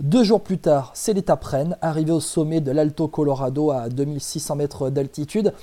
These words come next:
Alors, ce qui est bien avec le Tour du San Juan, c'est qu'il y a pas mal de, de coureurs, des petites équipes, euh,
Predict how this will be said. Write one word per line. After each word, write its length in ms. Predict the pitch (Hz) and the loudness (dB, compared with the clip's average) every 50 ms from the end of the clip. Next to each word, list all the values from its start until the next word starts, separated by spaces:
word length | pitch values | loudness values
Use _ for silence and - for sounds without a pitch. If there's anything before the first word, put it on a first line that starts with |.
| - - - - - - - | -18 -20 -20 -20 -20 -14 -8
Alors, 160 | 135 123 - - | -8 -8 -8 -6
ce 40 | - | -4
qui 80 | - | -2
est 20 | 139 | -2
bien 160 | 147 170 165 | 0 0 0
avec 180 | 147 139 - - | 0 0 -2 -2
le 80 | 139 | -4
Tour 140 | 135 143 143 | -4 -4 -4
du 100 | 139 131 | -6 -6
San 180 | - - 143 143 | -6 -4 -4 -2
Juan, 240 | 139 135 160 170 180 | 0 2 4 4 2
c'est 160 | 175 - 151 | 2 -4 -6
qu'il 140 | 131 - - | -4 -4 -4
y 20 | 127 | -4
a 40 | |
pas 160 | - - - 160 | -2 -2 0 2
mal 240 | 147 156 156 156 | 4 4 2 2
de, 200 | 135 135 127 127 | 0 -2 -2 -2
de 120 | 127 127 131 | -2 -4 -6
coureurs, 540 | - - - 156 139 143 156 160 170 160 156 | -8 -4 -4 -2 0 0 2 2 2 2 0
des 160 | 139 135 123 | 0 -4 -4
petites 460 | - 143 139 - 165 151 139 135 143 | -4 -6 -6 -4 -4 -4 -4 -2 -4
équipes, 320 | 143 - - 165 156 - | -4 -4 -6 -8 -6 -4
euh, 140 | 151 127 127 | -4 -4 -4